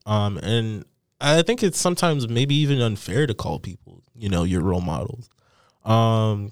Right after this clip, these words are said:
'cause you, you just put a, a level of real pressure on them that kind of divorces them from the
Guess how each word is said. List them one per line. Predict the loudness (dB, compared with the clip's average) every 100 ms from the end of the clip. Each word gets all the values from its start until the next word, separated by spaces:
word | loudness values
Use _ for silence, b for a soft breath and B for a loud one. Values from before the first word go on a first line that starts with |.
| -6
'cause | 2 4 4 0 -2 -6 -8 -10 -2
you, | 2
you | 4 2
just | 0 -2 -8 2
put | 2 2 -4 _ 0
a, | 2 2 2
a | 4
level | 4 4 2 2
of | -2 -2
real | 0 0
pressure | -4 -10 -10 -8 -8
on | -6 -8
them | -10 -10 -10
that | -10 -12 -4
kind | -2 0
of | 0 -2 -6 -6
divorces | -2 0 0 -2 0
them | 0 -2
from | -4 -6
the | -6 -8